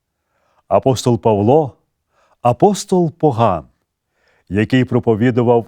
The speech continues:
не тільки євреям від Єрусалиму і до Ілірика,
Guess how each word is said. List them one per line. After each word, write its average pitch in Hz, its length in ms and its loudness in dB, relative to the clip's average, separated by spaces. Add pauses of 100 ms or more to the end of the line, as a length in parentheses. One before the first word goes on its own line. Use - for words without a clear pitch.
не 120 200 0
тільки 196 340 -4
євреям 113 760 -2
від 113 360 -6
Єрусалиму 117 920 -4 (380)
і 120 120 -2
до 120 140 0
Ілірика, 143 840 -2